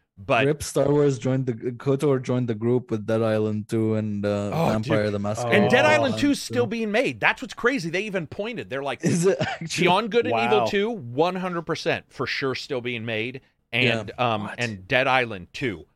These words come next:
Speaker 1: One, they, the companies came out and made sure in their,
Speaker 3: Okay.
Speaker 1: like, financial things to say those games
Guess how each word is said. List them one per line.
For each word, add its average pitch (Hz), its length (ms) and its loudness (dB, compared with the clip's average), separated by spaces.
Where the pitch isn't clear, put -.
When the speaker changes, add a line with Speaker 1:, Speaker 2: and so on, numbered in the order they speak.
Speaker 1:
One, 143 360 -2
they, 139 200 0
the 139 140 -6
companies 165 400 -6
came 143 240 -4
out 123 260 -4
and 120 160 -6
made 117 220 -6
sure 147 380 -8
in 127 180 -8
their, 110 160 -6
Speaker 3:
Okay. 170 300 -2
Speaker 1:
like, 117 300 -4
financial 123 480 -4
things 92 340 -12
to - 80 -14
say 98 300 -4
those 135 360 0
games 123 640 -6